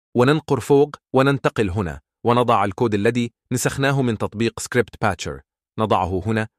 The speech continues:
ونرسل الكود تم. بعد ذلك ندخل إلى تطبيق باندا ماوس. سوف يكون التطبيق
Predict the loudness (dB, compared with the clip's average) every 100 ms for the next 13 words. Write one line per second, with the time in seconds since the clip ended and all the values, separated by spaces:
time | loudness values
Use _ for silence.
0 | -4 2 2 0 -2 -2 -2 -2 -4 -6
1 | -4 -2 -4 _ _ _ _ _ -2 0
2 | 2 2 2 2 -4 _ -10 -4 -4 0
3 | 0 0 -2 -2 -4 -2 -4 -2 0 0
4 | 0 -4 -6 -8 -14 -18 _ -2 -2 0
5 | -2 -2 -4 -4 -6 -4 -4 -4